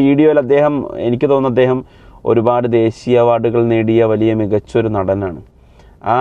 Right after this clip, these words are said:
നടൻ്റെ ദേശീയ നിലവാരത്തിലുള്ള അഭിനയങ്ങൾ വേണമെങ്കിൽ എടുത്തു വെച്ചുകൊണ്ട് ഒരു വീഡിയോ ഇറക്കാൻ സാധിക്കുമായിരുന്നു. പക്ഷെ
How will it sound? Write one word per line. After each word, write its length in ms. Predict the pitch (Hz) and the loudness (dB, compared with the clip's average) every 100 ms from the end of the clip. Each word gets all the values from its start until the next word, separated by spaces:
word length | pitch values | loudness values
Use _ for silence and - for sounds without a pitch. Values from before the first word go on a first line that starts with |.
| 139 | 0
നടൻ്റെ 380 | 131 123 131 135 127 120 | 0 0 0 0 2 2
ദേശീയ 400 | 117 - - 139 139 | 0 -4 -4 -2 2
നിലവാരത്തിലുള്ള 720 | 135 131 131 127 - 131 131 - 107 | 2 2 0 -2 -2 0 0 0 -4
അഭിനയങ്ങൾ 680 | 98 104 120 127 131 139 151 - 120 | 0 0 2 2 2 0 -2 -4 -2
വേണമെങ്കിൽ 540 | 120 123 127 131 135 151 127 | 0 0 0 0 0 2 2
എടുത്തു 300 | 117 - 131 | 0 -2 0
വെച്ചുകൊണ്ട് 480 | 120 - 135 123 117 117 | 0 -2 -2 0 0 0
ഒരു 80 | 117 | 0
വീഡിയോ 260 | 110 110 117 | 0 2 2
ഇറക്കാൻ 260 | 107 101 107 107 | 2 -2 -6 -2
സാധിക്കുമായിരുന്നു. 540 | 101 90 92 92 90 95 | -4 -2 -6 -6 -6 -6
പക്ഷെ 180 | 104 | -4